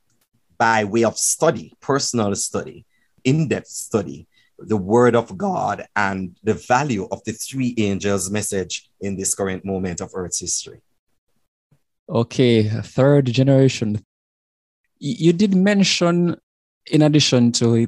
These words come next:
Speaker 2: the home setting, the Pathfinder movement. And I know there are listeners who may know what this movement is all about, but could you just share a little, what is this Pathfinder movement?
Speaker 1: It is the greatest youth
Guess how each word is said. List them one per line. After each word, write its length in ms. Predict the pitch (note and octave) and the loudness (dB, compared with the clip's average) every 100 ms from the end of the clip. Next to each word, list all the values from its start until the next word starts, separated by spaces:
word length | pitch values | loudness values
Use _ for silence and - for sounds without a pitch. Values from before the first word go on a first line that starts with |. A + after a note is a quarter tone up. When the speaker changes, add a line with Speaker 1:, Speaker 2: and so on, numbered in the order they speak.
| - | 0
Speaker 2:
the 160 | A#2 | 0
home 540 | A2 - C#3 C#3+ B2 A2+ | 2 4 4 6 4 2
setting, 720 | - - E3 - A2+ G2+ - - | -4 -2 -2 0 -2 -2 -8 -10
the 240 | G2+ A2 | -2 -2
Pathfinder 640 | - B2 A#2+ - G#2+ G#2+ | 0 0 0 -2 -2 -2
movement. 600 | G#2 C3+ E3+ A#2 - - | 0 2 2 0 -2 -4
And 280 | - G#2+ G#2+ - _ _ _ _ | -2 -2 -4 -10 _ _ _ _
I 100 | - | -2
know 180 | C#3 C#3 | 2 4
there 160 | C3 C#3 | 4 6
are 60 | C#3+ | 6
listeners 420 | C#3 - A#2 G#2+ | 2 0 -2 0
who 160 | A#2 | -2
may 160 | G#2+ A2 | -2 -2
know 200 | A2 G#2 | -2 -2
what 300 | G2+ G#2 G#2+ | 0 0 -2
this 340 | - G#2+ G#2 - | -4 -4 -2 -2
movement 380 | A2+ G#2+ G#2 G#2 | 0 0 -2 -2
is 100 | G#2 | -2
all 140 | G#2 | -2
about, 320 | G#2+ G#2+ - | 0 -2 -2
but 180 | A2+ - | -4 -2
could 140 | E3 | -2
you 100 | F3+ | -2
just 160 | D3+ D3 | 0 0
share 280 | - D3 C#3+ | 0 2 4
a 20 | |
little, 240 | C3 A#2 | 2 0
what 240 | A#2 D#3+ E3+ | 0 0 0
is 180 | E3 B2 | -4 -2
this 240 | A#2 - | -4 -4
Pathfinder 640 | - A#2+ A#2 - B2+ B2+ | -4 -2 -2 -2 -2 -2
movement? 400 | A2 A2 F#2+ - _ _ _ _ _ - | -4 -6 -6 -10 _ _ _ _ _ -4
Speaker 1:
It 200 | D3 C#3+ | -4 -2
is 120 | C3 | -6
the 80 | C3 | -6
greatest 800 | F#2+ F#2 - E3+ D#3 - D3 C3+ | -8 -6 2 4 4 2 2 2
youth 260 | D3 C#3+ | 4 2